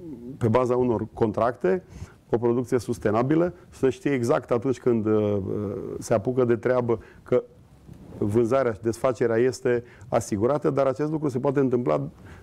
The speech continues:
doar dacă există o anumită cantitate, o anumită calitate, o anumită ritmicitate, în așa fel încât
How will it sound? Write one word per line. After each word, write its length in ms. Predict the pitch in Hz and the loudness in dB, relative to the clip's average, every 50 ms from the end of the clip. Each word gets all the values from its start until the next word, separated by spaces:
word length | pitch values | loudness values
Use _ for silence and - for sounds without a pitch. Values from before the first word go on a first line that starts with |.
| - - - | -20 -8 0
doar 200 | 110 135 143 143 | 2 2 4 4
dacă 260 | 143 143 131 - 131 | 2 2 2 2 0
există 360 | 120 110 110 135 147 - - | 0 2 0 -6 -6 -2 0
o 20 | 123 | 2
anumită 320 | 117 117 135 127 - 131 | 2 2 0 0 -2 -2
cantitate, 600 | 117 - 123 110 95 104 101 113 135 143 120 - | 0 2 0 2 2 0 2 2 2 0 0 0
o 40 | 131 | 0
anumită 300 | 117 123 127 123 - 117 | 2 0 0 0 -2 -2
calitate, 520 | - - 113 101 98 95 131 135 123 135 | 0 0 0 0 2 0 0 0 2 0
o 20 | 127 | 0
anumită 420 | 120 123 131 131 120 127 127 120 | 0 0 0 0 2 2 2 2
ritmicitate, 720 | - 123 131 139 127 123 123 117 - - 113 131 139 123 131 | 2 0 0 0 2 0 0 0 0 0 2 2 2 2 0
în 60 | 127 | -2
așa 180 | 123 - 139 131 | 0 0 -2 -2
fel 160 | 120 131 127 | 0 0 0
încât 260 | 127 120 135 135 | 2 0 0 -2